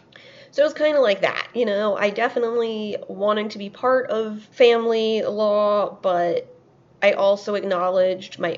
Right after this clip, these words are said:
own personality and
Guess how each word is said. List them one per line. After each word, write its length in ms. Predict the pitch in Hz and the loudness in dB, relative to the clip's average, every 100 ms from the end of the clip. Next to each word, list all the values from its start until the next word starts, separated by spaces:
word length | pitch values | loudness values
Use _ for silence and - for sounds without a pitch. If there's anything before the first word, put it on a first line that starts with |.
| - | -2
own 540 | 190 190 190 190 180 - | -2 0 -2 -4 -6 -10
personality 1000 | - 196 185 202 220 233 233 226 220 220 - | -12 -6 -6 -4 -2 -2 -2 -4 -6 -8 -6
and 400 | 185 175 170 165 | -4 -4 -4 -6